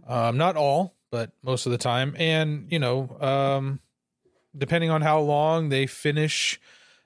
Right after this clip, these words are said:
the whiskey in a port barrel, uh, that'll be color, um, and some taste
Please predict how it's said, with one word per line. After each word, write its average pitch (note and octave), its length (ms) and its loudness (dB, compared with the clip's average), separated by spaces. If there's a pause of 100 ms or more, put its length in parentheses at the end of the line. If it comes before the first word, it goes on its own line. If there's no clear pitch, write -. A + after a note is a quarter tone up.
(100)
the B2+ 140 -2
whiskey C#3 560 0
in C#3+ 140 2
a C3+ 60 -2
port B2 400 -4
barrel, C3+ 480 0 (200)
uh, A#2+ 320 -2
that'll B2 300 0
be A#2+ 480 -2
color, D#3 560 0 (500)
um, A2+ 280 -2
and B2 260 0
some B2 240 -2
taste - 560 -4